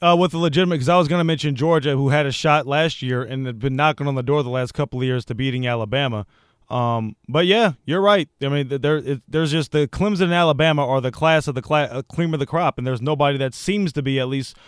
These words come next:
relatively close to them. So from that standpoint, to be that dominant to where nobody can touch you, where it's been a foregone Golden State Warrior-like conclusion that Alabama was gonna be in the championship game,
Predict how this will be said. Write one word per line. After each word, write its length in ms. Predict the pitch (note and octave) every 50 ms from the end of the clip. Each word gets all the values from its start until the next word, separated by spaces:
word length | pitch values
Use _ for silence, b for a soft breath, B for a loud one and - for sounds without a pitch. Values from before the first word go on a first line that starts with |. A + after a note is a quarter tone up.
| b b b b b b
relatively 560 | A#2+ C#3 D3 C#3+ C#3 - D3+ D3+ C3+ C3 C3
close 320 | - - C#3+ D3 C#3 B2+ -
to 100 | B2+ A2
them. 220 | G#2+ G2+ F#2+ G2
So 220 | - - C#3+ C3
from 140 | A#2+ C3 B2+
that 200 | C#3 F3 G#3+ G3+
standpoint, 640 | - - E3+ D3+ C#3 B2+ - C3+ C3+ C3 B2 A#2+ - b b b b b
to 80 | - D#3+
be 160 | C#3 D#3 C#3+
that 360 | B2 G#2+ G#2+ D3 E3 F#3+ D#3
dominant 480 | D#3 F#3 F#3+ G3 G3 G#3 G#3+ A3+ G#3 _ _ _ _ _ _ _ -
to 100 | - D3+
where 160 | C#3+ D#3 C#3+
nobody 340 | C3+ D#3+ E3 D3 E3 D#3+ D#3+
can 160 | - - C3
touch 300 | A#2+ - F3 F3 - -
you, 140 | F#3+ G3+ G3+
where 300 | F3 - A#2 C3 C#3+ D3
it's 100 | D3 B2+
been 120 | C3 D3
a 80 | C3+ B2
foregone 640 | - - E3 E3+ E3 D3 D3 D3+ D#3 D#3+ D#3 D3 - b b b b b b b b - A#2+
Golden 320 | A2 D3+ E3 E3+ D#3 D#3+
State 200 | C#3 - E3 D3
Warrior-like 560 | C3+ C#3 D#3 D#3+ D#3 D3 D3+ C#3+ D3+ D3 D3+
conclusion 460 | - C#3+ B2+ - - D#3 D#3 C3+ D3+ D3
that 100 | C3 C3+
Alabama 480 | C#3+ D3 C#3+ C3+ B2 C#3 D3 D3 C#3+
was 120 | C3+ C3 A#2+
gonna 180 | C3 C3+ B2+
be 100 | A#2+ C3+
in 60 | C3+ A#2+
the 60 | A#2+
championship 520 | G2+ - C#3+ C#3+ - D3+ C#3+ C3 - D3 C3+
game, 300 | C3+ D3 D3+ D3+ D3